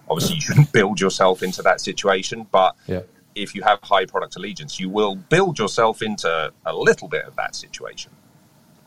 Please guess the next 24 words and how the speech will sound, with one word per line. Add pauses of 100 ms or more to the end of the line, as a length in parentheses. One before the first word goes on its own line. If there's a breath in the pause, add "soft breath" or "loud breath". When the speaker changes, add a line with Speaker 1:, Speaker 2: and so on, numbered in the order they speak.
(380)
Speaker 2:
Agree.
And
this,
this,
by
the
way,
for,
for
that
and
several
other
reasons, (1300 loud breath)
I'm
a
huge
believer (180)
early
on
in
having
strong
architects,